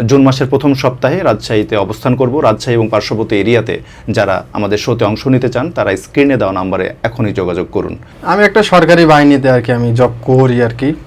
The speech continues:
Speaker 2: দুই হাজার তেইশ সালে চারই মেতে আমার বিয়ে হয় আর কি। ফ্যামিলি
Speaker 1: হুম।
Speaker 2: গতই ভাবে আর কি। বিয়ে দেওয়ার পরে আমার সংসার জীবন আলহামদুলিল্লাহ দেড়টা বছর অনেক সুখের গেছে। তা হঠাৎ তার বাবা আর কি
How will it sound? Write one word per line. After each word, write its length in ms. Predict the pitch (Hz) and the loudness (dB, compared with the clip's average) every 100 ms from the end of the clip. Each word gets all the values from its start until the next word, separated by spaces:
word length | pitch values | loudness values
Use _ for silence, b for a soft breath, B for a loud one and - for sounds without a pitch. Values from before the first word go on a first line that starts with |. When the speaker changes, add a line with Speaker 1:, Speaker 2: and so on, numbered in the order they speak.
| 131 | -2
Speaker 2:
দুই 120 | 135 | 0
হাজার 180 | 135 143 147 | 0 -2 0
তেইশ 300 | 143 143 - | 0 0 -4
সালে 200 | 156 175 | -4 -2
চারই 320 | 151 143 143 | 0 2 2
মেতে 240 | 139 135 | 2 0
আমার 200 | 131 131 | 0 0
বিয়ে 220 | 120 123 | 0 0
হয় 240 | 123 120 117 | 0 0 -2
আর 60 | 117 | -4
কি। 220 | 123 202 220 - - | -6 -8 -12 -18 -4
ফ্যামিলি 300 | 185 175 170 | 0 2 2
Speaker 1:
হুম। 80 | 147 | 2
Speaker 2:
গতই 460 | 139 139 135 135 120 | 0 0 -2 -2 -4
ভাবে 460 | 117 123 123 123 120 | -2 0 0 0 -2
আর 120 | 117 | -4
কি। 180 | - 143 | -6 -6
বিয়ে 280 | 131 135 | -2 0
দেওয়ার 240 | 135 135 135 | 2 2 2
পরে 260 | 131 127 | -2 -2
আমার 240 | 127 127 127 - | 0 -2 -4 -4
সংসার 500 | 127 127 120 127 120 | -4 -2 -2 -4 -2
জীবন 300 | 127 127 127 | -4 -2 -2
আলহামদুলিল্লাহ 680 | 120 123 123 127 127 127 123 117 - - 131 | -2 -2 -2 -4 -4 -4 -6 -8 -12 -12 -6
দেড়টা 400 | 127 - 135 123 | -6 -4 -4 -2
বছর 320 | 123 123 131 165 | -2 -4 -2 -2
অনেক 360 | 190 190 175 | 0 -2 -2
সুখের 460 | - 151 143 147 127 | -4 -2 2 2 2
গেছে। 360 | 117 123 117 117 - | 0 0 -4 -8 0
তা 400 | 135 131 120 - | 2 4 0 -2
হঠাৎ 460 | 143 151 151 185 196 - - | 2 2 4 2 0 -8 -4
তার 180 | 143 131 | -2 0
বাবা 480 | 123 131 131 139 135 | 0 2 4 4 4
আর 120 | 127 | 2
কি 280 | 127 123 | -4 -4